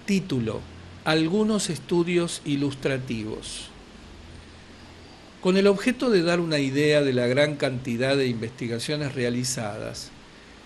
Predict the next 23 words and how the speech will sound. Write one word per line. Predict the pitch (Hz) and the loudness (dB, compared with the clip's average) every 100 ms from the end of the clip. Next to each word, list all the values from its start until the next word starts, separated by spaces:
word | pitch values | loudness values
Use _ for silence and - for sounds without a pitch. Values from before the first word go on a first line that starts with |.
| - 165 | -16 -4
describiré | 165 - 190 190 190 202 | -4 0 0 4 6 6
varios | 196 190 190 185 | 6 6 4 2
estudios | 165 - 180 180 170 | -4 0 0 2 2
de | 156 | 0
manera | 139 139 165 160 | -2 -2 0 0
detallada | 151 151 151 147 151 127 113 113 127 - - - - - | 0 0 -2 0 0 0 -2 -6 -8 -14 -20 -20 -20 -2
para | 170 180 | 2 2
que | 180 | 4
el | 185 | 4
lector | 190 185 - 202 196 | 4 0 2 4 4
pueda | 196 190 190 185 175 | 2 4 4 4 2
adquirir | 151 - 165 180 185 | 0 -6 -4 0 0
una | 170 151 | 0 -2
noción | 147 135 170 170 165 - | -2 -2 -2 -2 -4 -2
clara | 185 190 156 139 | 2 4 4 2
de | 135 | -2
su | 131 | -4
metodología | 139 135 131 139 143 147 - 180 151 151 151 | -4 -6 -2 0 0 -2 -4 -2 2 2 0
y | 170 | -2
de | 156 151 | -2 0
los | 151 147 | 0 0
hallazgos | 147 151 156 143 147 143 | -2 0 0 0 -2 -2
específicos. | 131 139 127 120 110 110 - 107 - - | -4 -4 -4 -6 -8 -12 -10 -10 -10 -14